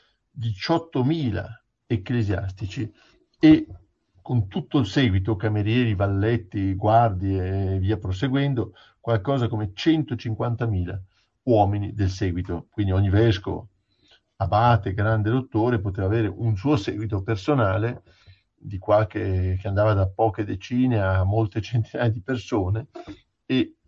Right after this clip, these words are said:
<clears throat> si arriva in totale a un enorme numero di persone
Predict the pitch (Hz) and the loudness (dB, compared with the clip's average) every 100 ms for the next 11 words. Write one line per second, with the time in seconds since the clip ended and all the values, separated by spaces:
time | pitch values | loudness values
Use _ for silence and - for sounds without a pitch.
0 | _ 117 123 107 101 110 - 147 123 107 | _ 0 2 2 0 -4 -4 2 4 4
1 | 104 135 127 95 90 - 107 - _ _ | 0 -2 -2 -4 -4 -6 -6 -6 _ _
2 | _ - 104 92 - 104 147 135 92 101 | _ -4 -4 -2 0 6 8 8 6 0
3 | 113 98 98 98 135 - 92 87 | -2 -2 -4 -2 -4 -4 -4 -4